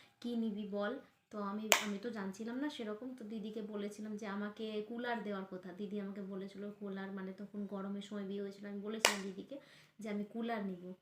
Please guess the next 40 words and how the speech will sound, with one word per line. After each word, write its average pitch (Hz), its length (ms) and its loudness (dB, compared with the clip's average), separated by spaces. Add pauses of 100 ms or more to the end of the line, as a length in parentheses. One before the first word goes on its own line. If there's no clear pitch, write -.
(240)
বাবু, 302 180 6
আওয়াজ 233 320 6
করে 202 200 0
না। 262 120 0 (1000)
কিন্তু, 226 360 2
উম, 202 520 4
মানে, 202 220 2 (180)
আমার 202 200 2
জামাইবাবু 196 520 0
বলল 202 240 0
যে, 202 140 -2
"না, 196 160 0 (100)
আমার 196 280 0
একটাই 202 280 -2
মাত্র 202 340 -2
শালি, 226 480 0 (340)
তাকে 196 240 -4
তো 196 240 -2
ছোটোখাটো 202 500 -2
গিফট 190 220 2
দেওয়া 190 200 4
যায় 196 160 0
না, 190 220 -2
একটা 202 140 -2
সুন্দর 226 420 2
গিফট 202 220 0
দিব 202 200 0
যেন 202 180 2
ও 202 100 0
সারা 202 280 0
জীবন 202 280 2
পরে 202 240 0
থাকতে 196 320 -6
পারে।" 190 220 -6 (640)
তো 185 60 -4
এটা 190 260 0
দিয়েছে 175 400 -6
আমাকে, 175 400 -14
এই 180 140 -14
যে 160 60 -8